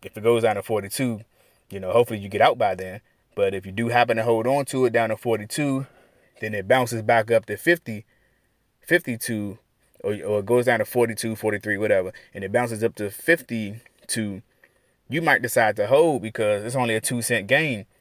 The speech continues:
And then next thing you know, it's dropping again because, you know, everybody who bought it on that dip probably got out, and now it's going, you know, go back down, and you're stuck holding on to a bag,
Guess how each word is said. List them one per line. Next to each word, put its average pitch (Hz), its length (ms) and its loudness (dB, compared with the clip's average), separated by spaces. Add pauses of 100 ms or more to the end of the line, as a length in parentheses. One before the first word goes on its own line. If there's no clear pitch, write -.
(400)
And 98 120 -12
then 110 200 0
next 113 180 0
thing 107 160 -4
you 110 140 -4
know, 135 320 4 (880)
it's 95 160 -12
dropping 120 460 0
again 85 320 -14 (480)
because, 104 480 -2
you 107 40 -6
know, 101 320 2 (400)
everybody 110 460 2
who 110 100 -6
bought 107 300 0
it 104 180 -4 (460)
on 104 160 -6
that 101 240 -4
dip 147 260 4 (920)
probably 101 300 0
got 101 240 0
out, 147 260 4 (400)
and 95 140 -14
now 104 180 -4
it's 101 160 -8
going, 98 420 -8
you 107 60 -6
know, 101 140 0
go 101 120 0
back 98 280 -2
down, 135 380 2 (440)
and 98 400 -8
you're 104 220 -4
stuck - 320 2 (320)
holding 113 280 -2
on 104 240 -4
to 110 200 -4
a - 20 0
bag, 131 380 4